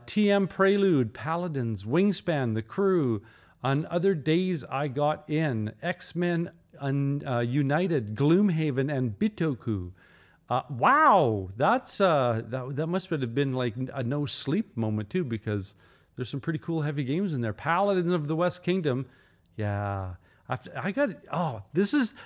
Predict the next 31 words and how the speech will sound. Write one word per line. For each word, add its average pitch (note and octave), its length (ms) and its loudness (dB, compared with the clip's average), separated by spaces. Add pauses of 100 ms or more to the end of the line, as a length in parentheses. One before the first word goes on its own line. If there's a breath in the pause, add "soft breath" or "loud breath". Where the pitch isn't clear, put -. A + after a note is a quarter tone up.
this C4 240 6
is B3 240 2
the G3 80 8
dilemma E3 500 4
going C#3+ 300 2
through D#3 180 0
this B2 300 0
list A#2 360 0
is, G#2 360 -4 (420 soft breath)
uh, G#2+ 300 0
h-, C#3 240 -6
seeing F3 360 2
games D3 320 2
that C3+ 120 0
I B2+ 120 0
have A#2+ 320 -2
that A#2 140 0
I A2+ 80 2
love A#2 360 -2
that A#2 160 0
I A2 80 0
need B2 180 -2
to B2 60 -4
play B2+ 260 -2
again, A2 360 -2
and A2+ 240 -4
I A2+ 80 -2
get A2+ 380 -2
into A#2 380 -4
an A#2+ 240 -6
angst B2 580 -2